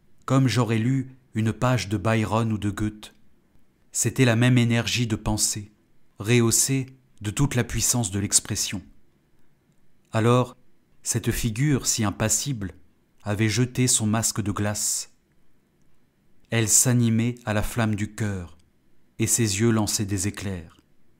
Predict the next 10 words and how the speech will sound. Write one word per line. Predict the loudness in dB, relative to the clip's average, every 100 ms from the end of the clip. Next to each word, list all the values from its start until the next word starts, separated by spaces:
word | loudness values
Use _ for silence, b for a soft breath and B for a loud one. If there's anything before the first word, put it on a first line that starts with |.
| _ _ _ _ _ -10
Alors | -2 2 4 2 0
cette | -2 -2 -4
voix | -4 -2 -2 -2
si | -6 -4 -4
douce | -6 -6 -6 -8 -10 -18 _ _ _ -20 -20 -8
prenait | 0 4 4
successivement | 2 -2 -2 -2 -2 -2 2 2
des | 2 0
accents | -2 -2 -2 -2
éclatants | -2 -4 -4 -4 -4 -8